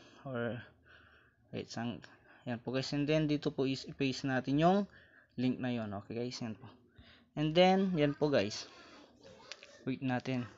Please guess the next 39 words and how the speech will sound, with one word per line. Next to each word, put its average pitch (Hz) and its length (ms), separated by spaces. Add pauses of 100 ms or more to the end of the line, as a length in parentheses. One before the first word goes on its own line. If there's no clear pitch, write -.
(140)
Magla-login 170 720
ulit 151 160
tayo, 143 240
guys. 135 240
Okay? 143 320 (480)
So, 143 320
kung 151 240
may 147 320
account 147 240
ka - 80
na, 151 160
is - 80
click 123 160
natin 139 320
yung 139 160
login. 131 400 (920)
And 143 160
then 143 240
yung 143 160
user 139 320
tsaka 123 320
password, 110 400
okay? 123 320 (640)
So, 175 320
kitang-kita 180 480
nyo 180 160
po 165 160
guys, 147 320
sa 147 240
pag-withdraw 143 800
is 135 240
napaka-secured 127 800
po - 80
sila 127 240
kasi 139 240
legit 127 400
po 123 80
to 113 160
guys. 110 240